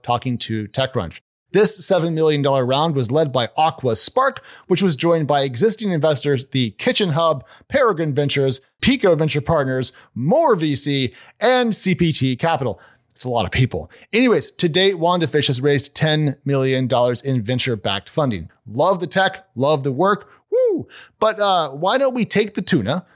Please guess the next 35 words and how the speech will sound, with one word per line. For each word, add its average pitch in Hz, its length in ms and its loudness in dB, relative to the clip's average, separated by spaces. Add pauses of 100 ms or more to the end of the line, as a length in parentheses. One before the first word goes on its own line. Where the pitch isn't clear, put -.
(200)
and 175 160 2
instead 151 480 0
make 175 240 0
it 180 140 -4
taste 180 220 0
like 131 220 -2
beef, 175 460 -2
which 165 180 0
is 147 140 0
delicious 190 560 0
because - 440 -2
fish - 400 0 (360)
are 127 360 2
gross. - 400 -2 (1500)
Let's 220 160 2
move 220 240 0
on 196 280 2
from 156 200 2
fake 180 280 2
fish 160 500 2
and 147 100 0
instead 151 540 2
talk 165 260 0
about 139 320 -2
caring 233 460 0
for 175 460 2
our 120 260 0
elderly 185 480 2
relatives. 123 640 0
Yes, 165 300 0
let's 143 160 -4
talk 151 180 2
about 143 200 -2
home 170 340 0
care. 95 280 -2